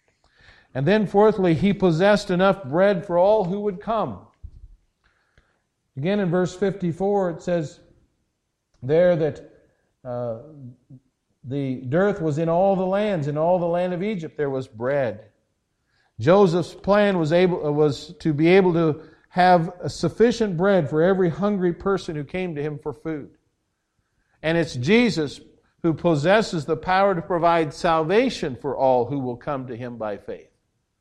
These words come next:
Jesus invites any person to come to him,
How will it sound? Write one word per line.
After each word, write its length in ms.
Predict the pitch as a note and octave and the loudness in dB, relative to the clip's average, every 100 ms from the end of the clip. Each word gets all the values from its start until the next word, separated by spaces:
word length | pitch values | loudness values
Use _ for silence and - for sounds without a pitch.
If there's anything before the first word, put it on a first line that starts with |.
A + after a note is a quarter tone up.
| _ _ _ _ _ _ _ _ _ _ _ _ _ _ _ _ _ _ | _ _ _ _ _ _ _ _ _ _ _ _ _ _ _ _ _ _
Jesus 520 | A#2 E3+ A3 - E3 | -2 0 0 0 -4
invites 440 | F3 D#3 F3 E3+ E3+ | -4 0 2 2 2
any 380 | F#3 B3 G#3+ - - _ - | 0 0 -4 -8 -16 _ -6
person 480 | F#3+ D#3+ - A2+ G2 | -4 -4 -8 -14 -10
to 140 | C3 | -10
come 300 | B2+ D#3+ D3 | -6 -4 -4
to 100 | C3 | -4
him, 340 | B2 A2+ F#2 | -6 -10 -12